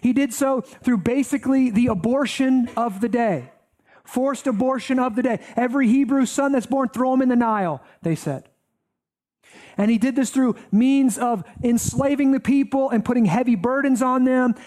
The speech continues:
and oppressing them and keeping justice out, just out of their reach. And he did this for hundreds of years 'cause it was more than just one Pharaoh. It was Pharaoh after Pharaoh after Pharaoh.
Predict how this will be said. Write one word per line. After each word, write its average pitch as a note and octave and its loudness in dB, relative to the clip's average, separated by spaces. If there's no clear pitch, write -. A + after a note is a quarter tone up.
and G#3 0
oppressing C4 0
them B3+ 2
and G#3 2
keeping A#3+ 2
justice B3 -2
out, G#3+ -4
just A#3 -2
out A#3+ 0
of A3+ -2
their A3 0
reach. B3 0
And G#3 2
he A3+ 2
did B3 -2
this B3+ -2
for A#3+ -2
hundreds C4+ 0
of A#3 0
years A#3 0
'cause G3+ -2
it G#3+ 2
was F#3+ 0
more A3 2
than A3+ 2
just A3+ -2
one G#3 0
Pharaoh. G3+ -2
It G3 -6
was F#3 -8
Pharaoh G#3+ -2
after F#3+ -4
Pharaoh G3+ -2
after F3 -6
Pharaoh. E3+ -4